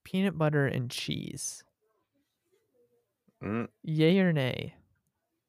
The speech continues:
Speaker 2: Nay.
Speaker 1: Yeah,
Speaker 2: Nay.
Speaker 1: no.
Speaker 2: Mm-mm. No.
Speaker 1: I'm not a big cheese person in general.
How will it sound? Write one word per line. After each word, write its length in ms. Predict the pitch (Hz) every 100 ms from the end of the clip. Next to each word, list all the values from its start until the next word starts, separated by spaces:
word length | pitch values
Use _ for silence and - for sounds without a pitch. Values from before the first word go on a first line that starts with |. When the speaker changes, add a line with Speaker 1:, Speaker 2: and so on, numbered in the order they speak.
| _ _ _ - _ _ _ _ _ - - - - - - - - _ _ _ _
Speaker 2:
Nay. 500 | 127 107 82 80 - - - - - - - - - - - - -
Speaker 1:
Yeah, 260 | 185 156 143
Speaker 2:
Nay. 60 | 165
Speaker 1:
no. 180 | - - - _ _ _ _ _ _ _ _ _ _ _ _ - - - - 381
Speaker 2:
Mm-mm. 600 | - 95 - 78 71 - - _ _ _ _ _ - - -
No. 240 | 87 - - -
Speaker 1:
I'm 140 | 190
not 180 | 233 254
a 40 |
big 300 | 196 202 202
cheese 400 | - - 151 156
person 680 | - 160 156 - 165 165 180 _ _ _ _ _ _ _ _ _ _ _ 151
in 200 | 151 139
general. 540 | 127 120 139 170 180